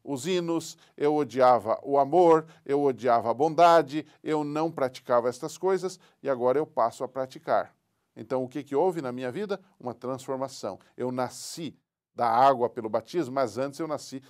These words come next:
do Espírito, que o Espírito Santo trabalhou em mim e me apontou a Cristo como meu Salvador, que pode transformar a minha vida, ok? É, segundo bloco da lição,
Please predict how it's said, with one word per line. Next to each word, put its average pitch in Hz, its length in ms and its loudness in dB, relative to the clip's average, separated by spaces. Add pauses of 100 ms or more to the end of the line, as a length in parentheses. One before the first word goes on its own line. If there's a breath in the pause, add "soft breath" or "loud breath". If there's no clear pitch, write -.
(120 soft breath)
do 143 120 -6
Espírito, 131 420 -10
que - 100 -14
o 131 40 -10
Espírito 127 300 -14
Santo 120 260 -8
trabalhou 123 440 -2
em 123 80 -8
mim 143 280 -12 (300)
e 123 120 -10
me 127 100 -6
apontou 131 520 -2
a 123 60 0
Cristo 127 420 -12
como 131 200 -12
meu 117 220 -6
Salvador, 107 580 -8 (180 soft breath)
que - 100 -20
pode 110 200 -4
transformar 107 420 -8
a 107 40 -10
minha 110 180 -12
vida, 87 260 -16
ok? 185 300 -4 (720)
É, 143 340 2
segundo 220 460 0
bloco 165 340 6
da 143 80 4
lição, 196 460 -2